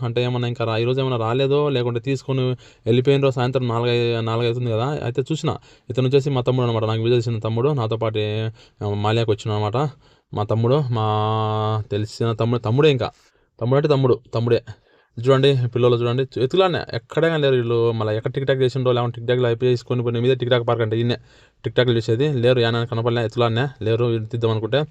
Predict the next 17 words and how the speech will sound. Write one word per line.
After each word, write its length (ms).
ఇంకా 140
నేనైతే 260
పోతున్నా 320
కొంచెం 420
ముందరికి 240
పోతే, 360
ఆ, 240
ఇప్పుడు 180
దాకా 160
చూసిండు 200
కదా, 100
ఫస్ట్లో 340
చూసిండు 220
కదా 320
వీళ్ళు 220
కోవిడ్లో 360
అది, 260